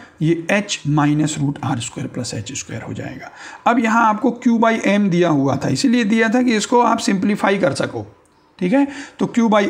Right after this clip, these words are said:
M की वैल्यू आप यहाँ पर पुट अप करोगे तो ये जो four epsilon naught G by sigma है वो आपने पुट अप किया, ये sigma by two epsilon naught है ना, into हुआ उससे,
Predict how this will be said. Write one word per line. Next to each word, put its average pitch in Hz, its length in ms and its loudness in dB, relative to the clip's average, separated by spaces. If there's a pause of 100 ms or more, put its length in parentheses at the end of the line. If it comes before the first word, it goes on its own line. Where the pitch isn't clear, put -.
(120)
M 196 200 2
की 190 100 2
वैल्यू 170 340 4
आप 175 200 2
यहाँ 170 160 2
पर 175 140 2
पुट 180 200 -2
अप 175 120 0
करोगे 185 480 2 (420)
तो 156 100 2
ये 160 220 4
जो 185 340 4
four 180 320 4
epsilon 170 560 2
naught 160 260 2
G 160 120 2
by 156 140 2 (140)
sigma 165 280 2
है 180 220 2 (280)
वो 170 120 2
आपने 160 300 2
पुट 160 220 -2
अप 156 120 0
किया, 170 340 2 (260)
ये 160 100 0
sigma 165 420 0
by 156 240 2
two 151 160 2
epsilon 147 500 0
naught 180 320 2 (440)
है 165 80 -2
ना, 220 100 2
into 170 240 0
हुआ 175 300 4
उससे, 180 360 0